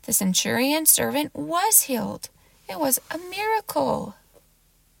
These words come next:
It was very humble of the centurion to ask Christ not to enter his home,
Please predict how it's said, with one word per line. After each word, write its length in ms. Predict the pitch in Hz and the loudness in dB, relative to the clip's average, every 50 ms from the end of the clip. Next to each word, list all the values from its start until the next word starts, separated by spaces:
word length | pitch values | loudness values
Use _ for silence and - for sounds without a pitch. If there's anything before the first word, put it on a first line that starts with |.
| _ _ _ _ _ _ _ _ - _ _ _ _ _ - - - - - - - _ | _ _ _ _ _ _ _ _ -20 _ _ _ _ _ -20 -20 -20 -20 -20 -20 -20 _
It 200 | - 226 214 - | -4 -4 -4 -2
was 160 | 202 190 175 175 | -2 -2 -2 -2
very 400 | 175 185 190 202 214 247 277 285 | 0 0 2 2 2 2 0 -2
humble 580 | - - - 269 285 311 339 320 247 208 185 | -6 -8 -4 -4 -4 -2 0 0 2 4 4
of 160 | - 180 175 | 4 2 2
the 100 | 170 190 | 0 0
centurion 960 | 185 - - 202 190 180 - - 247 262 294 311 262 233 202 180 180 175 180 175 | 0 2 2 2 2 0 0 0 0 -2 -2 -2 -4 -4 -2 0 0 0 0 -2
to 180 | - - - 175 | -2 0 2 2
ask 240 | 190 196 - - | 2 2 0 -2
Christ 400 | - - - 190 - - - - | -2 -4 -2 0 0 0 0 0
not 320 | 196 202 190 220 214 254 - | -2 0 4 4 4 2 2
to 200 | - - - - | -2 -4 -4 -2
enter 260 | 226 220 202 - 190 | -4 -2 -2 -2 -2
his 220 | 196 185 180 175 - | -2 -2 -2 -2 0
home, 380 | - 233 233 220 180 - - | 2 2 2 2 2 -2 -6